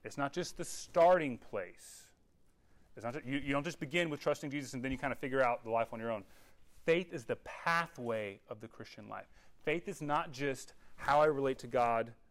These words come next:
through Jesus that one time, now I'm righteous, okay? Faith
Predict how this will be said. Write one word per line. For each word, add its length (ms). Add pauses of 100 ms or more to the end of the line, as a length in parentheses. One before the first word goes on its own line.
through 220
Jesus 640 (460)
that 180
one 200
time, 300
now 140
I'm 140
righteous, 360
okay? 220 (380)
Faith 460